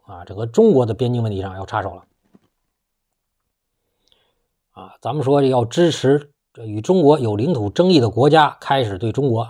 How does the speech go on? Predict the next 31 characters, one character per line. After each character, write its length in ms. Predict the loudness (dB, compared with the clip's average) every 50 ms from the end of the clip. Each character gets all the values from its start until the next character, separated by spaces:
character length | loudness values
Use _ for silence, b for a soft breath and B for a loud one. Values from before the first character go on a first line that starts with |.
| -12 -14
进 100 | -12 -12
行 120 | -10 -10
捣 100 | -10 -10
乱 160 | -10 -10 -12
了 120 | -12 -14 _ _ _ _ _ -20
啊。 180 | -20 -20 -20 b b b b b b b b b b b b b b b b b _ _
这 120 | -6 -2
个 340 | 0 2 4 4 4 2 0 -2 0 2
藏 180 | 4 4 4
南 160 | 4 4 4
问 140 | 4 4 4
题 120 | 4 2 0
啊， 220 | 0 -2 -2 -4
咱 160 | -4 -4 -4
们 80 | -2 -2
讲 200 | -2 -2 -4 -4
过， 100 | -6 -8
啊， 600 | -8 -12 _ _ _ _ _ _ _ -20 -20 -16 -12
台 220 | -4 0 4 4
湾 160 | 6 6 6
是 140 | 6 4 4
中 160 | 4 4 4
国 140 | 6 6 4
不 120 | 4 2
可 80 | 0 -2
分 200 | -2 -2 -2 0
割 260 | 2 2 0 0 -4 -8 -18 -18
啊 100 | -12 -6
一 100 | -4 -4
部 120 | -4 -4
分， 160 | -6 -8 -10